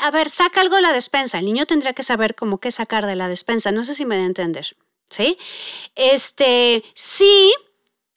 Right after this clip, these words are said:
un niño de seis años se le cae el agua de un vaso de plástico, lo vamos a poner así, se le cae el agua y se tira todo el agua, el niño tendría que saber que va por un trapeador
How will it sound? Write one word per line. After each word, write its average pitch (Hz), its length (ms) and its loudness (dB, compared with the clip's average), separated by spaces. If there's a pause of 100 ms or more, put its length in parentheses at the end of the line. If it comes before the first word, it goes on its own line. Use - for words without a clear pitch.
(720)
un 285 220 4
niño 320 580 6 (420)
de 233 680 0 (800)
seis 330 540 0
años 247 540 -2 (300)
se - 180 -4
le 233 120 0
cae 277 500 0
el 311 100 2
agua 285 300 2 (520)
de 185 140 -2
un 226 140 -2
vaso 240 360 -2 (680)
de 185 100 -4
plástico, 247 720 -6
lo 247 100 -6
vamos 175 240 -4
a - 40 -8
poner 202 220 -10
así, 175 240 -10 (340)
se 220 140 -2
le 233 100 -2
cae 311 240 2
el 370 80 2
agua 262 300 2 (340)
y 240 120 -6
se 226 180 -2
tira 349 420 2
todo 330 200 0
el 311 140 0
agua, 240 420 -2 (440)
el 185 140 -2
niño 233 240 0
tendría 311 340 0
que 311 120 -2
saber 285 420 2
que 214 120 -2
va 196 200 0
por 262 200 4
un 285 140 2
trapeador 311 640 2